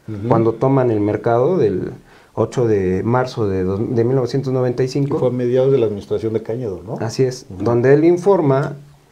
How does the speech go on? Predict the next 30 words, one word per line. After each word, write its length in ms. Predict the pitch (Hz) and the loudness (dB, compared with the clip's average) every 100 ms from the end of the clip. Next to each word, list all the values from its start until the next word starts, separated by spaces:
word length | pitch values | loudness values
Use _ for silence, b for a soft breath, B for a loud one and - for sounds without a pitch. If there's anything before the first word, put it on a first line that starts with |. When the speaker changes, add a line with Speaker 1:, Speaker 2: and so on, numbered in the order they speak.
| b b b | b b b
Speaker 2:
que 680 | 110 104 101 98 95 92 - _ | 0 2 4 2 0 -4 -8 _
habían 320 | 123 135 160 | 0 2 4
encontrado 680 | 160 143 135 123 123 131 143 | 2 0 -2 -2 0 2 4
un 160 | 170 151 | 2 0
tesoro 460 | 127 - 156 147 143 | -2 0 0 0 0
para 240 | 104 107 | 0 2
ellos, 280 | 123 135 180 | 0 -2 -4
porque 280 | - 120 120 | -6 -4 0
habían 180 | 123 131 | 0 0
encontrado 680 | 113 110 113 117 113 101 - | 0 -2 0 2 2 0 -4
libros 340 | 127 123 110 98 | -2 0 0 0
de 80 | 104 | 2
Lenin, 600 | 131 143 139 135 139 139 | 2 2 2 0 -2 -2
libros 320 | 120 113 113 | -2 0 0
rojos 320 | 117 117 98 | -2 -2 -2
de 80 | 98 | 0
Mao, 460 | 110 131 139 143 143 - b b b b b b _ _ _ _ - _ | 0 2 2 0 -4 -14 b b b b b b _ _ _ _ -20 _
y 80 | 127 | -8
que 140 | 120 143 | -2 0
eso 140 | 143 | 0
acreditaba 540 | 120 117 110 135 123 | -2 -2 0 -2 -2
que 60 | 135 | -2
eran 160 | 123 120 | -4 -2
grupos 320 | 117 127 107 | -4 -4 -4
guerrilleros 540 | 95 92 90 - - | -4 -6 -8 -12 -10
y 60 | 101 | -8
que 120 | - | -4
tenían 360 | - 107 113 113 | -4 0 0 -2
que 100 | - | -6
acabarlos. 600 | - 113 - - - | -8 -10 -10 -16 -20